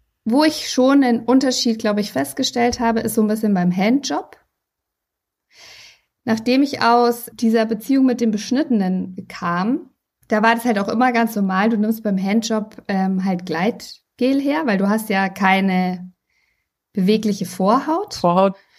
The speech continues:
Speaker 2: die du zurückschieben kannst, ja.
Speaker 1: Ähm, und dann hatte ich danach direkt Sex mit einem, der nicht beschnitten war. Da brauchte man jetzt, hat ein bisschen Spucke gereicht irgendwie. Und da flutschte das so. Und was ich da merkwürdig fand, der meinte zum Beispiel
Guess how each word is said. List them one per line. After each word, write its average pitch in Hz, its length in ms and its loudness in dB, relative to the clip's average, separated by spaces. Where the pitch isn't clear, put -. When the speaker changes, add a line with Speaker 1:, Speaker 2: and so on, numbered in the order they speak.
Speaker 2:
die 190 120 0
du 180 120 0
zurückschieben 185 520 -2
kannst, 180 320 -6
ja. 185 260 -8
Speaker 1:
Ähm, 220 300 2
und 220 200 0
dann 262 220 2
hatte 349 180 -4
ich - 300 -12
danach 220 380 0
direkt 262 360 -4
Sex 254 240 -4
mit 226 220 -2
einem, 214 460 0
der 196 160 -2
nicht 311 480 -2
beschnitten 185 480 -4
war. 202 340 -2
Da 208 160 2
brauchte 208 420 2
man 202 160 4
jetzt, 190 440 -4
hat 190 180 -4
ein 208 40 -4
bisschen 202 200 -4
Spucke 214 380 -2
gereicht 185 500 -2
irgendwie. 330 480 -2
Und 233 200 2
da 208 140 2
flutschte 285 560 -2
das 302 320 -4
so. 330 340 -2
Und 220 120 2
was 220 160 4
ich 220 140 -4
da 240 180 2
merkwürdig 285 540 -2
fand, 262 240 -4
der 247 180 4
meinte 214 360 0
zum 202 200 -6
Beispiel 214 960 -2